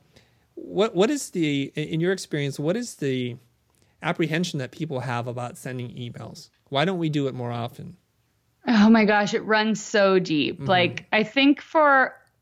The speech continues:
Speaker 2: for a lot of people that there's,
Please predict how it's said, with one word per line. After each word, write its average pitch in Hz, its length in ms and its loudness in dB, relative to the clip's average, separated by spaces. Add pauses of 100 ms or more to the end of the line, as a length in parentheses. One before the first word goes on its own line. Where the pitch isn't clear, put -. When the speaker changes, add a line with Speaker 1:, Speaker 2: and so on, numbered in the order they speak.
(280)
Speaker 2:
for 240 440 4
a 240 100 4
lot 262 340 4
of 320 160 -4
people 202 880 2
that 202 340 0 (280)
there's, 208 560 2